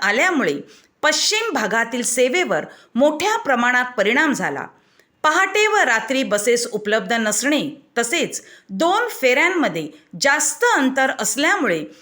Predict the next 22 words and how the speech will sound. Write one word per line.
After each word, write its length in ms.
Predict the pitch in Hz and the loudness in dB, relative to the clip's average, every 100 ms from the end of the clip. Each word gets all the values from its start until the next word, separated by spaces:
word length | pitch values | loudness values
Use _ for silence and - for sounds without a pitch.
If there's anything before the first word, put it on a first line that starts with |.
| _ | _
हवी 320 | - 285 392 466 320 | -2 2 4 4 2
तशी 280 | 269 294 294 | 0 0 -2
सेवा 380 | 294 226 233 | 0 2 2
मिळत 400 | 254 247 359 427 | 4 4 2 0
नव्हती. 400 | 277 196 - 143 - _ _ _ | -2 -2 -4 -10 -14 _ _ _
त्यामुळे 460 | 247 302 381 220 143 - - _ - | 2 2 2 0 -2 -6 -20 _ -2
पश्चिम 440 | 277 - 285 269 | 0 2 2 2
भागातील 580 | 214 233 247 233 233 220 | 0 0 0 0 -2 0
नागरिकांची 840 | 196 202 311 349 220 - 135 - - - | 0 0 0 0 -2 -4 -10 -12 -20 0
मोठ्या 480 | 262 311 320 415 480 | 2 2 2 0 0
प्रमाणात 520 | 320 269 262 269 277 220 | 0 2 4 4 2 2
गैरसोय 500 | 214 220 226 247 233 | 2 2 2 2 2
होत 260 | 233 262 - | 2 0 0
होती. 380 | 202 175 147 120 _ _ _ _ | -2 -6 -8 -16 _ _ _ _
रिक्षा 480 | 214 320 320 403 415 | -4 -2 0 2 4
व 240 | 440 427 | 4 2
डमडम 460 | 226 233 247 294 339 | 2 0 2 2 2
वेळेवर 420 | 220 220 240 262 285 | 2 2 4 2 2
उपलब्ध 460 | 247 - 349 392 269 | -2 0 0 0 0
नसणे, 520 | 415 254 - 175 139 - - _ _ | 0 0 -2 -4 -6 -8 -18 _ _
रात्रीच्या 720 | - 269 277 359 403 403 392 | -2 0 0 0 0 2 0
वेळेला 540 | 381 220 214 302 240 | 0 2 2 2 0